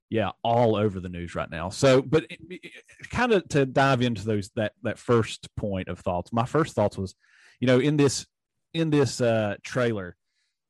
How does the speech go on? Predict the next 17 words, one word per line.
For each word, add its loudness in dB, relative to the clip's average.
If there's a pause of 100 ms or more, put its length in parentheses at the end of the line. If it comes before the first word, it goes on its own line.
(120)
like, -2 (260)
there's -2
just -10 (140)
so 4
much 0
going -6
on. -8
You -10
know, -6
it's -10
kind -8
of, -10
uh, -10 (160)
y-, -16
there's -12
just -12
a, -14